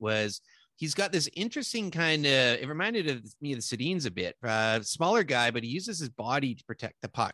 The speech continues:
when he does these zone entries. And I thought that was kinda interesting. He uses his speed, comes into the zone, uses his body, almost turns his back to the play,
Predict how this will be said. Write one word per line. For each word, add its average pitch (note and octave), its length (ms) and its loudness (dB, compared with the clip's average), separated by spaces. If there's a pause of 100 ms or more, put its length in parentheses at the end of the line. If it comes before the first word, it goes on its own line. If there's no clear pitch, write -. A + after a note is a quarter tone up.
when A2+ 160 -2
he A2 80 0
does A2+ 180 0
these G#2 180 -4
zone B2+ 260 2
entries. - 400 -4
And A2+ 80 -6
I - 20 -8
thought E3+ 180 0
that E3 80 0
was D3 120 2
kinda C#3+ 180 2
interesting. C#3+ 380 0
He G2+ 180 -8
uses E3 260 -2
his C#3+ 160 0
speed, C3+ 520 2 (320)
comes E3+ 240 0
into E3 100 0
the C3 80 -4
zone, B2 300 2
uses F#3+ 320 -2
his D#3 100 -6
body, B2 380 0
almost A#2+ 240 -2
turns C3+ 180 -6
his G2+ 100 -8
back A2+ 340 0
to D3 60 -8
the A#2+ 80 -10
play, F#2+ 380 -2